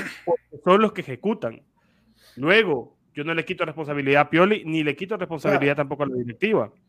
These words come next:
Speaker 1: porque la tienen. Lo he mencionado ya varias veces y no quiero sonar repetitivo para las personas que ven la dinámica siempre del, del, del, de La Voz Rosonera, pero yo aquí lo he mencionado. O sea, yo en su momento defendía el mercado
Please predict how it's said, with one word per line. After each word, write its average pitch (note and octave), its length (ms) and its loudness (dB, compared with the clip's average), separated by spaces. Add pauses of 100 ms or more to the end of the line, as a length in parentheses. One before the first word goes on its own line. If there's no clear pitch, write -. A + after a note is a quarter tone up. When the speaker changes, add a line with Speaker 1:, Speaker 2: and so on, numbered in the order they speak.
(360)
Speaker 1:
porque C3 240 -10
la B2 120 -8
tienen. D#3 460 2 (300)
Lo B2+ 100 -6
he C3+ 60 -4
mencionado D#3+ 440 -2
ya E3+ 120 2
varias E3 220 -2
veces - 140 -6
y F#3 40 0
no D3 100 -6
quiero E3 160 -6
sonar C#3+ 280 -6
repetitivo D#3 560 -6
para C3+ 240 -6
las A#2+ 100 -10
personas C#3+ 360 -14
que C#3+ 120 -4
ven C#3+ 340 -8 (140)
la D3 140 -6
dinámica C3+ 400 -4
siempre C#3+ 320 -6
del, C#3+ 180 -4
del, B2 240 -10
del, A2+ 300 -10 (560)
de A#2+ 120 0
La B2 80 4
Voz B2+ 140 8
Rosonera, D3 540 2 (560)
pero B2+ 320 0
yo B2+ 200 -4
aquí D3+ 360 2
lo F3+ 260 2
he F3 60 2
mencionado. D#3+ 640 -2
O A2 80 -14
sea, B2 320 -8
yo C#3+ 800 0 (260)
en C#3 140 -8
su C#3 160 -8
momento D3+ 340 -2
defendía D#3 460 -2
el E3 80 -2
mercado E3 640 -2